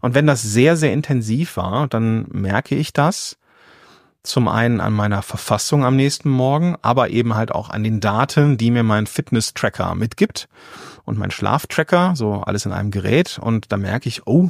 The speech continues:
heute brauchst du vielleicht mal ein bisschen mehr Erholung. Das bedeutet, dass ich mir dann vielleicht sogar sage, nee,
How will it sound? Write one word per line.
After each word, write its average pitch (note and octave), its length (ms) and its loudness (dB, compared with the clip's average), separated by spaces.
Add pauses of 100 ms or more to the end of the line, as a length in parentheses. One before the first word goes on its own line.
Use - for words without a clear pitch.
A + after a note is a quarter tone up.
(120)
heute C#3 260 2
brauchst A2+ 380 0
du C#3 40 -4
vielleicht G2 440 -2
mal G#2+ 180 2
ein G#2+ 80 0
bisschen G#2 340 -2
mehr G#2 220 2
Erholung. F#2+ 480 0 (480)
Das - 140 -10
bedeutet, - 580 -2
dass A#2 140 0
ich A2 240 -12
mir A#2 240 0
dann B2 140 0
vielleicht F#2+ 520 -2
sogar C#3+ 320 2
sage, A#2 420 0
nee, A2+ 300 0